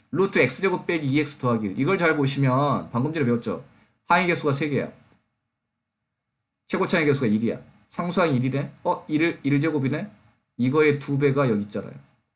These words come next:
즉 얘는 어떻게 인수분해가 돼요? X 빼기 일의 제곱으로 인수분해가 되는 겁니다. 잘 안 되는 친구들은 엑스엑스 마이너스 일, 마이너스 일 해보시라고요.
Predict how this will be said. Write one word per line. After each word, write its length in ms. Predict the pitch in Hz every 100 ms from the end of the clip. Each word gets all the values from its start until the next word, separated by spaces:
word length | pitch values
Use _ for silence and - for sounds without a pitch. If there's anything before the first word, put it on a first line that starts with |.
| _ -
즉 160 | 131
얘는 180 | 120 151
어떻게 260 | 110 - 143
인수분해가 400 | 120 123 117 104
돼요? 240 | 107 - - _ _ _ _
X 500 | 104 104 - 156 165 - _ _ -
빼기 440 | 165 165 156 160 - - _
일의 380 | 117 117 131 143 - - _ -
제곱으로 400 | - 117 120 160
인수분해가 440 | 113 - - -
되는 160 | - -
겁니다. 100 | _ _ _ _ _ _ _ -
잘 160 | 175
안 120 | 180 214
되는 160 | 202
친구들은 480 | 196 190 170 147 208
엑스엑스 720 | 127 127 160 143 - 160 190 - -
마이너스 380 | 123 127 139 147
일, 60 |
마이너스 360 | 131 117 135 135
일 60 | 135
해보시라고요. 640 | 160 147 139 110 107 107